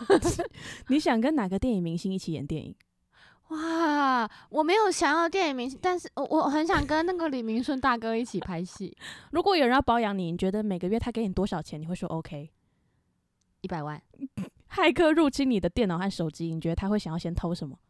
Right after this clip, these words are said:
Speaker 2: 我的 Line。
Speaker 1: <laughs>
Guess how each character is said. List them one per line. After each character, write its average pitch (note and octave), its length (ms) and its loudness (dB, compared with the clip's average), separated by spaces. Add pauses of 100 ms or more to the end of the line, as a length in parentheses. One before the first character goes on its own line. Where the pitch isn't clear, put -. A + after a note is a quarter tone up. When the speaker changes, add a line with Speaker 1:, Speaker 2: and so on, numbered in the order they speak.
(2250)
Speaker 2:
我 G3 120 -8
的 F3 100 -8
Line。 B3+ 240 -8 (320)
Speaker 1:
<laughs> - 80 -4